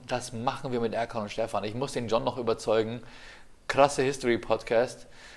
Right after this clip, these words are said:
Weil es einfach geil, oder? Ich meine, letztendlich Tragödie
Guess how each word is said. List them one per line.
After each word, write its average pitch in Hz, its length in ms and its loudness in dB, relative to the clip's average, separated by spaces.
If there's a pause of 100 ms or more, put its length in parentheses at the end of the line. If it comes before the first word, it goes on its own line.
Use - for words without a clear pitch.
(160)
Weil 147 160 10
es - 80 2
einfach 175 260 4
geil, - 240 2
oder? 156 220 8
Ich 156 80 -2
meine, 160 240 2 (180)
letztendlich 180 720 4
Tragödie 160 760 6